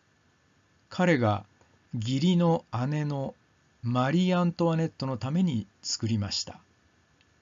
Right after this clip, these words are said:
これは現在のバガテル庭園です。ここのバラ園は世界的に有名で、所蔵品種は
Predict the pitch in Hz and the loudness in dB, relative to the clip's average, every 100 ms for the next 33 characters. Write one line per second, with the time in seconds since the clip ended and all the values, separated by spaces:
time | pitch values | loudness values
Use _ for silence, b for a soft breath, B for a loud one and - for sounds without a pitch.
0 | _ _ _ _ _ _ _ _ _ _ | _ _ _ _ _ _ _ _ _ _
1 | _ _ _ _ _ _ _ _ 151 165 | _ _ _ _ _ _ _ _ 2 4
2 | 160 151 - - 170 202 151 120 104 95 | 4 2 -2 -2 4 4 6 4 4 2
3 | 92 - _ 110 117 123 113 110 104 113 | -2 -10 _ -4 0 0 0 -2 -2 0
4 | 107 95 80 95 - - - _ _ _ | 0 0 -4 -8 -8 -8 -12 _ _ _
5 | _ _ _ _ _ _ _ _ _ _ | _ _ _ _ _ _ _ _ _ _
6 | _ _ _ _ _ _ _ 135 127 170 | _ _ _ _ _ _ _ -8 2 4
7 | 170 160 165 - _ _ 110 143 151 143 | 6 6 2 -2 _ _ 2 6 6 6
8 | 107 90 90 - - _ - - 113 156 | 4 4 -2 -8 -16 _ -2 0 2 2
9 | 147 147 127 139 135 131 131 127 123 101 | 2 0 0 -2 0 0 0 2 2 2
10 | 98 101 - _ _ _ _ _ _ _ | -2 -6 -20 _ _ _ _ _ _ _
11 | - 127 127 151 175 165 151 - 101 95 | -4 -2 2 4 4 4 2 2 0 0